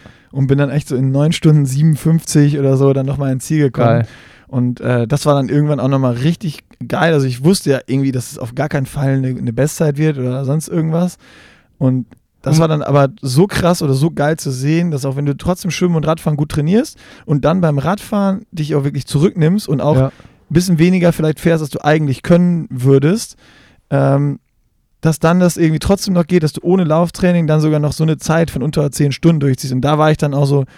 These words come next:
Speaker 1: so richtig stolz nochmal, kann man, kann man schon sagen, dass das irgendwie noch geklappt hat, dass ich es A durchgezogen habe, ich mich durchgequält habe und ich nicht irgendwie gesagt habe, „Ja, ich konnte zehn Wochen nicht laufen, was soll ich hier starten?“
Speaker 2: Ist eigentlich ein interessanter Punkt. Ähm, ist,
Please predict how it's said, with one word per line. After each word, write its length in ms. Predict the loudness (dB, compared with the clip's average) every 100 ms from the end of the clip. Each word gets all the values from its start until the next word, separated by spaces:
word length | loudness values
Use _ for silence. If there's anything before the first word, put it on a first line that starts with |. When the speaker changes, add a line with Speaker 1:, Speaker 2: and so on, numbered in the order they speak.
| -20 _ _ -6
Speaker 1:
so 120 | 0
richtig 300 | 2 2 0
stolz 440 | 4 6 6 4
nochmal, 360 | -2 -2 -2 -4
kann 160 | -4 -2
man, 160 | -2
kann 160 | -4 -4
man 80 | -2
schon 100 | -2
sagen, 160 | -2
dass 120 | -2
das 140 | -2 -2
irgendwie 260 | 0 0
noch 80 | -2
geklappt 300 | -2 -2 0
hat, 60 | 0
dass 80 | 0
ich 80 |
es 140 | -4 -2
A 160 | 0
durchgezogen 600 | 0 -2 -2 -4 -2 -2
habe, 140 | -2 -4
ich 80 | -4
mich 140 | 0
durchgequält 580 | 0 -2 -6 -4 -4 -4
habe 160 | -6 -10 -20 -20 -6
und 100 | 0
ich 120 | 2
nicht 180 | 2 0
irgendwie 160 | -2 0
gesagt 240 | 0 2
habe, 100 | 2
„Ja, 140 | 2 0
ich 60 |
konnte 220 | -2 -4
zehn 140 | -2 -2
Wochen 80 | 0
nicht 120 | 2
laufen, 180 | 2 2
was 100 | 2
soll 160 | 2
ich 60 | 2
hier 100 | 0
starten?“ 460 | 0 -2 -2 -4 -6
Speaker 2:
Ist 140 | -4
eigentlich 160 | -2 -2
ein 40 |
interessanter 440 | -4 -8 -8 -8
Punkt. 400 | 0 2 2 -2 -10 -20 -14 -2
Ähm, 380 | 0 2 -2 -6
ist, 200 | -12 -10